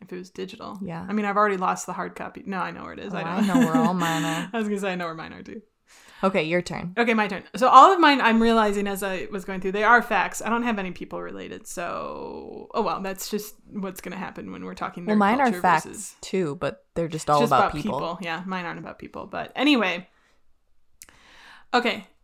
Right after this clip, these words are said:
Speaker 1: so true or false, before Toy Story, Pixar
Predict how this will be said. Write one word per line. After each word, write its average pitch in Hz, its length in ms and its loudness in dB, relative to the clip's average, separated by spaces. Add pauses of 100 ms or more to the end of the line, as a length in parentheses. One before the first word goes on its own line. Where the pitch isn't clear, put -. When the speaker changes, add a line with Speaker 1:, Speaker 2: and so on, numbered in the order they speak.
Speaker 1:
so 208 600 2
true 226 180 0
or 262 60 2
false, 208 360 2
before 247 580 2
Toy 254 280 0
Story, 202 720 -2 (280)
Pixar 202 680 -2